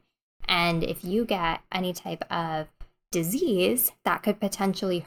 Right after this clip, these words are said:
hurt that fish or kill it, you know, one animal within the production system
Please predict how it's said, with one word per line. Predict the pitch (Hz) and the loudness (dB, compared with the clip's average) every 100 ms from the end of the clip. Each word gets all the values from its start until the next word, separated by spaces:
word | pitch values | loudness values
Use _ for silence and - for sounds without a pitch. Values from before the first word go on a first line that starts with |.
| - | -2
hurt | 196 - | -2 0
that | 170 - | -6 -4
fish | 170 196 - | 0 0 0
or | 190 175 | -4 -6
kill | - 262 196 | -2 2 4
it, | 170 247 - _ - | 4 2 -2 _ -4
you | 254 | 4
know, | 247 | 4
one | 240 302 | 6 2
animal | 311 240 233 226 233 226 - | 2 2 4 6 4 2 2
within | 220 226 | 2 4
the | 220 | 2
production | 214 196 - 214 190 | 2 -2 -2 0 0
system | - 170 - 180 170 | 0 -2 0 0 0